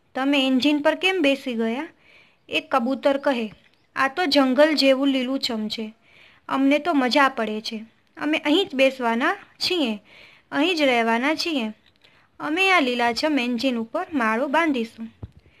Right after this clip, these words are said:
ત્યારબાદ છે નીચેનું ચિત્ર છે એક એન્જિનનું. તો ચિત્રનું બે ચાર વાક્યમાં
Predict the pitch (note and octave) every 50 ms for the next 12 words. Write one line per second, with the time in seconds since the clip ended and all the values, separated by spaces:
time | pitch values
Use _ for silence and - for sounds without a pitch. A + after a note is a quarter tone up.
0 | _ _ _ _ _ _ _ - C#4+ D4 D#4+ D4+ D4 F4+ F4 - - - - D#4
1 | E4 D4+ C4+ C4+ C#4 - D4+ D4 D4+ D#4 C#4+ D4 - D4+ C#4+ - C#4+ B3 A#3 A3+
2 | - D4+ C#4 B3+ A3+ B3 B3 B3+ C4 C4 A3+ A#3+ A3+ A3+ C4 D#4+ G4 - - _
3 | _ _ _ _ - C#4 C4+ C4+ - C#4+ C#4+ - - F4+ F4+ E4 C#4 D4 E4 D#4
4 | C4 A#3 C4 C4+ C4+ - E4+ E4 D4 B3 A#3 A3+ - B3+ B3 B3+ D4 F4+